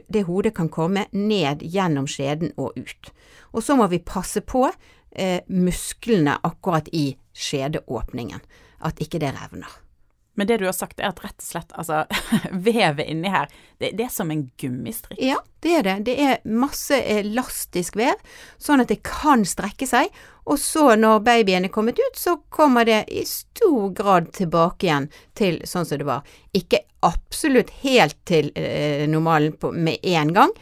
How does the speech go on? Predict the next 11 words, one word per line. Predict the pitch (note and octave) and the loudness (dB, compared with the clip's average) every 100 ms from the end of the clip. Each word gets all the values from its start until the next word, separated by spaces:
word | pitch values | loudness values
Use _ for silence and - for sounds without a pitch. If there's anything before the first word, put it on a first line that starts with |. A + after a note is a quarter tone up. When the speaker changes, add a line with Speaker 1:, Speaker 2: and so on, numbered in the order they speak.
| - - - | -18 -18 -2
Speaker 1:
men | G4+ | 2
i | F4+ | 4
løpet | D#4+ D4+ - G#3+ | 4 2 2 0
av | |
noen | G3+ F#3+ | 0 -2
uker | - A#3+ - C4+ D4 _ | -2 -4 -2 0 0 _
så | - A#3 | -4 0
er | G#3+ E3+ | 0 0
det | D#3 D#3 - | -2 -4 -12
tilnærmet | - E3 - F#2+ - - | -8 -6 -6 -10 -14 -14
normalt. | B2+ E2 - - | -12 -12 -16 -20